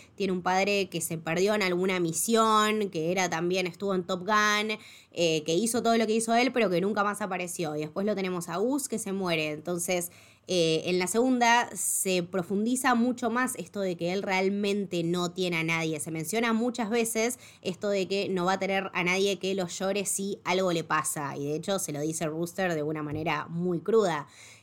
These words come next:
Eh, pero es él también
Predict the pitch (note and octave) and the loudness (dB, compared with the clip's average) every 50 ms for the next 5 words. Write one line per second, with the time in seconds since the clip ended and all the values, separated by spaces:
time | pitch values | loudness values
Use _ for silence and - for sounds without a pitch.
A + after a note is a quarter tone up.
0 | - - - D#3+ D3+ D3 D3 C#3+ C3+ C3 C3 C3+ B2+ - - - - - - - | -10 -4 0 0 0 2 0 -2 -2 -4 -6 -8 -12 -14 -18 -20 -20 -20 -4 -2
1 | E3+ E3 D#3+ E3 F3+ G3+ G#3 - - - - - _ _ G#3+ B3 B3+ C4 C#4 C4+ | 0 2 4 4 2 2 2 2 0 0 -4 -6 _ _ 4 6 6 6 4 2
2 | - - A#3 G#3 G3 F#3+ F#3+ G3 G3+ G#3+ A3+ B3 C4 C4+ C4 - | 2 0 0 2 2 2 2 4 4 4 2 2 0 -2 -4 -6